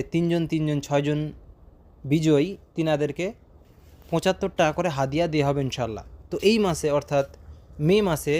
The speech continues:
সর্বোচ্চ প্রথম উত্তর প্রদান করেছেন গ্রুপের সম্মানিত দিনী ভাই মিরাজুর রহমান। ভাইকে আহলান ওয়া সাহলান।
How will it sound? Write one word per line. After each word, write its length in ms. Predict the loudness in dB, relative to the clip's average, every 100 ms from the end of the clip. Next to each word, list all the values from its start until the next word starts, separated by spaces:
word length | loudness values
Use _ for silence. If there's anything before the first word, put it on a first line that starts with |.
| -2 -12 -20 -20 -20 -20 -20
সর্বোচ্চ 480 | 0 2 4 2 0
প্রথম 460 | -4 -2 -2 -2 -4 -4
উত্তর 280 | -6 -4 -2
প্রদান 280 | 0 0 0
করেছেন 400 | 0 -2 0 -2 -2 -12 -20 -6
গ্রুপের 300 | 0 2 2
সম্মানিত 460 | 0 0 0 0 0
দিনী 260 | 0 0 0
ভাই 200 | 2 0 -2 -12 -20 -20 -20 -20 -4
মিরাজুর 400 | 2 4 4 2
রহমান। 380 | 2 0 -4 -6 -12 -20 -20 -20 -20 -20 -20 _ -20 -16 -6
ভাইকে 400 | 2 2 2 -2
আহলান 400 | -2 2 2 2
ওয়া 160 | 0 -2
সাহলান। 420 | 0 0 0 -2